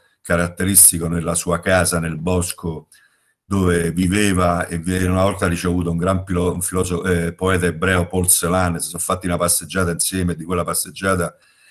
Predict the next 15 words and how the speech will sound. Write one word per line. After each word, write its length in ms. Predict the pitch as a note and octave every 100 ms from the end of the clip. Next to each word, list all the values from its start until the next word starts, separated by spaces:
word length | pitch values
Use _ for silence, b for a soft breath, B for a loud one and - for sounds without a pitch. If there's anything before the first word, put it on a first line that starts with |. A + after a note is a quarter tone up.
| b b
non 160 | F#2
si 120 | F2+ G#2
è 60 |
mai 160 | G2 F2+
saputo 340 | F#2 F#2 F2+
nulla 380 | F#2 F#2 E2+ E2+
tra 160 | E2+ F2
un 120 | F2
ebreo 520 | D#2+ F#2+ F#2+ F2+ F2
e 80 | F#2
un 100 | E2
filosofo 520 | - F2+ F2 E2+ E2
che 120 | F2
ha 180 | F2 D2+ _
supportato 1160 | - - G#2+ - F#2 F2 - G2 F2 D#2+ D#2+